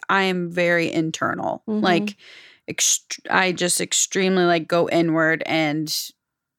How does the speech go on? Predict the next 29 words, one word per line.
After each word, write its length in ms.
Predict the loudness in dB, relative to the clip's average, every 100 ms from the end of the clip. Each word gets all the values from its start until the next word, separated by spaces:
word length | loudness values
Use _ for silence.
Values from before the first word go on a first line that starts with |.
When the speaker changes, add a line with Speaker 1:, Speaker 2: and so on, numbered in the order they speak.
| _ _ _ _ -4
Speaker 1:
you 120 | -2
can 220 | 0 0
tell 480 | -2 -2 2 4 2
because 500 | -2 0 0 0 -2
Speaker 2:
Mm-hmm. 140 | -4
Speaker 1:
either 240 | -2 0 2
I'm 320 | 2 0 -2
a 80 | -4
bubbly 420 | 0 2 2 0
person 440 | 2 0 2 2 2
or 220 | 2 2
I'm 120 | 2
not. 400 | 0 -2 -4 -12 -10
Speaker 2:
Mm-hmm. 40 |
Speaker 1:
That's 520 | -2 0 0 -2 -6 -12 _ _ _
either 320 | -4 0 0 0
or. 280 | 0 0
So 380 | -2 2 2 0 -4 -20 -20 -8 -2
I 60 |
think 280 | 2 2 2
that 280 | 2 0 -2 _ _ _
probably 540 | -4 0 2 2 0 0
just, 320 | 0 -2 0
like, 320 | -2 -2 -6 -20 -20 -20 _ _ _ -4
became 460 | -2 0 2 2 2
a 60 |
part 500 | 0 -4 0 2 2 2
of 200 | 0 2
my 220 | 0 0